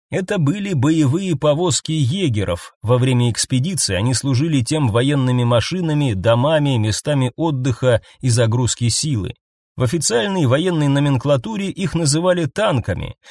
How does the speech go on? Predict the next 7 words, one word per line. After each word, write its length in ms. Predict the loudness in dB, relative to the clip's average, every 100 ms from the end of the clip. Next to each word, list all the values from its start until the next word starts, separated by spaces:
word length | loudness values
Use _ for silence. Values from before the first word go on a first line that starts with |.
| -8
но 160 | -4 -2
большинство 560 | -2 -2 0 -2 -2 -2
людей 380 | 0 0 0
звали 340 | 0 2 2 2
их 180 | -2 -2
просто 580 | -2 -2 0 2 2 0 -4
матками. 640 | 2 2 2 -2 -6 -8